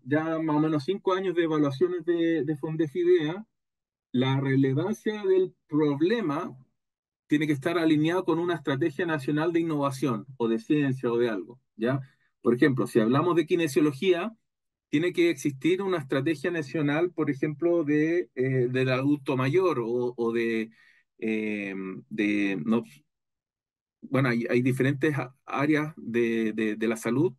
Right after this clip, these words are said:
donde debe haber una estrategia, ¿ya? Eh, en medicina, en, en educación, en, en ingeniería, ¿sí? Por ejemplo, aquí lo que más sale hoy día en la tele, en,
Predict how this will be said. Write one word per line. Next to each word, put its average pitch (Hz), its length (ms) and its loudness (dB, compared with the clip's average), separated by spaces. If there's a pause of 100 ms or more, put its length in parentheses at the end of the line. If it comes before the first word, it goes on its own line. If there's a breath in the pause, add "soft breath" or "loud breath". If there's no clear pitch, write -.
(120)
donde 117 400 0
debe 160 240 2
haber 175 220 2
una 180 120 -2
estrategia, 131 560 -4 (340)
¿ya? 123 280 -6 (840 loud breath)
Eh, 110 720 2
en 110 120 4
medicina, 110 760 4 (420)
en, 120 280 0
en 113 160 4
educación, 104 760 0 (720)
en, 110 320 2
en 110 80 2
ingeniería, 113 600 0
¿sí? 135 280 -4 (540 soft breath)
Por 113 120 -4
ejemplo, 131 240 0
aquí 131 500 4 (800)
lo 113 120 -8
que 117 100 -4
más 131 200 -2
sale 135 200 4
hoy 127 100 4
día 139 240 0
en 131 300 0
la 113 160 -10
tele, 131 420 2
en, 113 400 -4